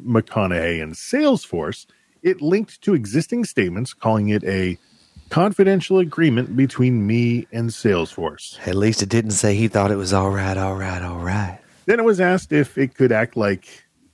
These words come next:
Speaker 1: Andrew Tate, the balding, ultra-misogynistic influencer who's been charged in Romania for his role in an alleged human trafficking ring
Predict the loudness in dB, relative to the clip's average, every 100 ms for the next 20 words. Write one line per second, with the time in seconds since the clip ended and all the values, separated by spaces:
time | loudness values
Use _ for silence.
0 | -12 -10 -8 0 2 2 -4 -16 -10 -8
1 | -8 -6 -2 0 0 -2 0 -2 -2 -6
2 | -2 -2 -2 0 -2 0 -4 0 0 2
3 | -2 0 0 2 -2 0 2 0 0 0
4 | 2 2 2 2 2 2 4 2 2 2
5 | 0 2 0 -4 -10 _ -4 0 0 0
6 | 0 0 0 0 -2 -4 _ _ _ -2
7 | 0 0 0 -2 0 0 0 0 0 -2
8 | -6